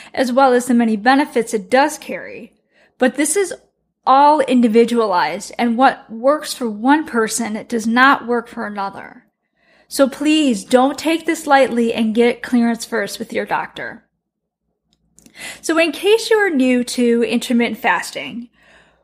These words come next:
what it essentially is, is narrowing your eating window to, say, six,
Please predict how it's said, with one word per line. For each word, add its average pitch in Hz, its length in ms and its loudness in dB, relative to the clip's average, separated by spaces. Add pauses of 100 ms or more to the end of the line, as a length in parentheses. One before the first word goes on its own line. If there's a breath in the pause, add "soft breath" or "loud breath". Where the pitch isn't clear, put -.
(120)
what 311 200 2
it 359 100 -4
essentially 403 760 -2
is, 240 280 4
is 226 200 -2
narrowing 285 880 0
your 233 180 0
eating 240 420 0
window 214 440 0
to, 220 200 -10
say, 233 380 -2
six, - 840 -6